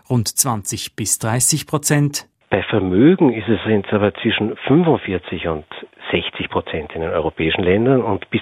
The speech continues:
Speaker 2: zu siebzig Prozent in den Vereinigten Staaten. Also das ist wirklich nicht etwas, sondern wesentlich höher.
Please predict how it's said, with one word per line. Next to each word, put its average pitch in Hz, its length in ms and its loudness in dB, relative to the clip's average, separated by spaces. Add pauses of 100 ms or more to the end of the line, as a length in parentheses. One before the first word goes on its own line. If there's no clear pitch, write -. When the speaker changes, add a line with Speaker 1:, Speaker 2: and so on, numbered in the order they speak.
Speaker 2:
zu - 160 2
siebzig 104 340 -2
Prozent 85 460 -4
in 80 160 -4
den 76 160 -8
Vereinigten 73 460 -4
Staaten. - 400 -8
Also - 220 -6
das 82 120 -6
ist 90 840 -14
wirklich 95 280 0
nicht 113 540 -2 (280)
etwas, 107 360 -2
sondern 87 400 -2
wesentlich 87 560 0
höher. 73 260 -4